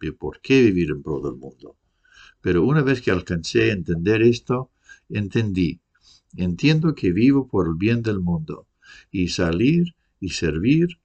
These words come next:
por el bien del mundo, elevar a la próxima generación para vivir en pro de la humanidad, no solamente para Corea, Japón, Corea, Estados Unidos,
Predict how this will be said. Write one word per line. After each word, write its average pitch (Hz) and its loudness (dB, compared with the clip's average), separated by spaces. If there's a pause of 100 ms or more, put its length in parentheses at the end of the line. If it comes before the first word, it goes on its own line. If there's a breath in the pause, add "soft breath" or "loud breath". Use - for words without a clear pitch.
(320)
por 87 2
el 87 4
bien 120 0
del 117 2
mundo, 87 -4 (320 soft breath)
elevar 92 2
a 127 4
la 120 4
próxima 131 0
generación 110 -2 (300)
para 85 0
vivir 98 4
en 95 -2
pro 87 0 (240)
de 92 -4
la 80 -2
humanidad, 76 -8
no 87 -10
solamente 92 -4
para 92 -4
Corea, 113 2
Japón, 107 -6 (140)
Corea, 113 2
Estados 85 -6
Unidos, 117 -2